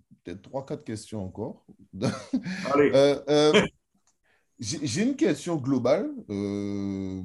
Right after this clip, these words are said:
Speaker 1: vous qui m'a-, m'aviez dit, en plus, je savais même pas que vous étiez déjà venu en Guadeloupe, mais en Guadeloupe, on, on a la chance d'avoir la plus grande zone industrielle d'Europe. Si je me trompe pas, qui est Jarry. Et, euh, qui est un pou-, qui est le poumon économique de la Guadeloupe, euh, c'est un endroit où beaucoup de choses sont.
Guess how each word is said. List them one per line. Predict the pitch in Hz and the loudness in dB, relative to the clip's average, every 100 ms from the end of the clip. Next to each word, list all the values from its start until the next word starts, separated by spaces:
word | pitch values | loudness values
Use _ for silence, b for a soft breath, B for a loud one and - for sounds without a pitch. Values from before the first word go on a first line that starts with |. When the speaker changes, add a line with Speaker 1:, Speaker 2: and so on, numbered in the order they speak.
| 95 | -8
Speaker 1:
vous | 95 123 | -8 -8
qui | 127 120 | -6 -4
m'a-, | 113 104 98 95 95 | -2 -2 -4 -4 -2
m'aviez | 98 98 104 | -4 -4 -6
dit, | 101 | -6
en | 110 | -8
plus, | 110 | -10
je | 107 | -10
savais | 90 | -8
même | 101 | -8
pas | 120 | -8
que | - | -10
vous | 98 98 | -16 -16
étiez | 98 95 | -14 -10
déjà | 95 | -8
venu | 90 92 | -8 -12
en | 92 | -10
Guadeloupe, | 95 101 180 240 | -8 -6 -8 -8
mais | 98 107 - | -6 -6 -6
en | 104 | -6
Guadeloupe, | 117 131 127 196 202 _ | -2 -2 -2 -6 -10 _
on, | 110 101 | -10 -10
on | 98 110 | -8 -8
a | |
la | 160 127 | -2 -4
chance | 123 165 151 117 | -4 -8 -8 -4
d'avoir | 107 98 117 143 156 151 - | -4 -4 -6 -6 -8 -12 -8
la | 101 | -8
plus | 101 131 | -6 -8
grande | 135 120 | -6 -6
zone | 101 131 127 | -6 -6 -6
industrielle | 107 107 - 127 127 117 | -8 -12 -12 -6 -6 -6
d'Europe. | 107 85 - _ _ | -6 -8 -14 _ _
Si | - 95 | -20 -12
je | |
me | 92 | -12
trompe | 90 92 87 | -12 -14 -12
pas, | 156 | -10
qui | - 98 | -6 -6
est | |
Jarry. | 92 95 90 147 262 b b b b b b b - | -4 -4 -4 -6 -6 b b b b b b b -2
Et, | 151 | 4
euh, | 165 139 120 113 110 107 104 101 | 6 6 6 4 4 2 0 -4
qui | - 113 | -4 0
est | |
un | 107 107 | 0 -2
pou-, | 101 123 107 | -4 -6 -6
qui | 101 113 | -4 0
est | |
le | 110 110 | 0 -2
poumon | 113 113 123 | -2 0 0
économique | 117 107 101 120 107 | 0 -2 0 0 0
de | 101 | -2
la | 92 | -2
Guadeloupe, | - 92 101 135 147 147 | -4 -4 2 4 4 4
euh, | 107 98 | -4 -6
c'est | - | -6
un | |
endroit | 101 95 113 117 | -6 -4 -4 -4
où | |
beaucoup | 104 101 104 | -6 -8 -12
de | 107 | -14
choses | - 107 98 | -10 -10 -10
sont. | - 82 | -12 -20